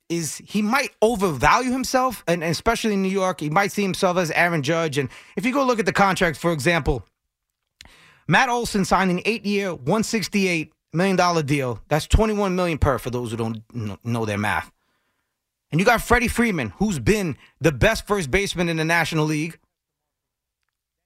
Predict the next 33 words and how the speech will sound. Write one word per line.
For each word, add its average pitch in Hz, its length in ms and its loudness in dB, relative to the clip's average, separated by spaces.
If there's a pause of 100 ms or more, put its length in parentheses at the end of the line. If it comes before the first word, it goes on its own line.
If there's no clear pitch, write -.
(160)
Six - 400 -2
years, 196 380 -2
one 214 240 0
sixty-two. 143 800 -2
That's 104 200 -8
twenty-seven 135 540 -2
million 139 220 -2
per 117 120 -2
year, 101 260 -4
again, 107 260 -4
for 113 120 -6
those 110 260 -2
who 110 140 -2
are 104 40 -2
not 104 220 -2
great 104 160 -4
with 98 120 -4
math. 98 320 -2 (1600)
Now, 170 360 4 (1800)
is 190 140 4
it 220 80 2
smart 214 340 2
for 240 100 0
the 226 60 4
Mets 233 240 0
to 233 80 -4
let 233 180 -2
T-, 240 220 -2 (140)
Pete - 260 2
test 220 240 0
the 240 60 6
market? 247 440 0
Absolutely. 156 720 0